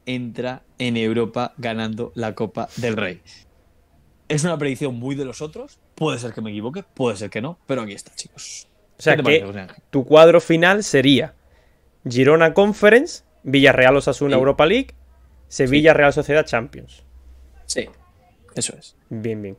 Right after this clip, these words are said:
Speaker 1: Eso
Speaker 2: Yo,
Speaker 1: es.
Speaker 2: o sea, no he
Speaker 1: Bueno.
Speaker 2: dicho lo, lo del Sevilla porque, claro, no he caído. Sí he comentado por otros sitios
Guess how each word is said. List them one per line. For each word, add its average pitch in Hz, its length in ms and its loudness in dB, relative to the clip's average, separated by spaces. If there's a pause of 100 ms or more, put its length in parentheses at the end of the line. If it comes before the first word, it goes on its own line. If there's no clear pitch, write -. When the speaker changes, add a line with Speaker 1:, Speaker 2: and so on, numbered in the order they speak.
(120)
Speaker 1:
Eso 139 200 0
Speaker 2:
Yo, 165 60 2
Speaker 1:
es. - 80 -10
Speaker 2:
o 139 40 -6
sea, 127 180 0
no 120 260 0
he 143 60 6
Speaker 1:
Bueno. 147 140 2
Speaker 2:
dicho 151 140 2
lo, 143 120 4
lo 139 180 0
del 139 100 4
Sevilla 147 260 2
porque, 123 140 0
claro, 127 220 4
no 120 240 0
he 127 80 2
caído. 147 480 4 (720)
Sí - 160 0
he 135 40 6
comentado 135 500 4
por 120 140 -2
otros 120 260 0
sitios 131 460 -6